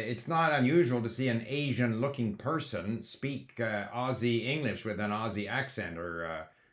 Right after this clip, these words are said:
you know, American English, or even Scottish, or whatever. You know, that's just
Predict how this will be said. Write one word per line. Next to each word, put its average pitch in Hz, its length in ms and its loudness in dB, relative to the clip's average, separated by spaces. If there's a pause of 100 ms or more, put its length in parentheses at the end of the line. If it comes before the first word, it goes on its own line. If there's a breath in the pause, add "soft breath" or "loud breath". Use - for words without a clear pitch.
(120)
you 95 80 -8
know, 92 180 -2
American 117 520 0
English, 87 420 -4
or 85 380 -4
even 98 320 -6
Scottish, 95 580 -6
or 107 60 -8
whatever. 85 560 -2
You 127 80 -4
know, 101 180 -6
that's 123 240 -4
just 113 200 -6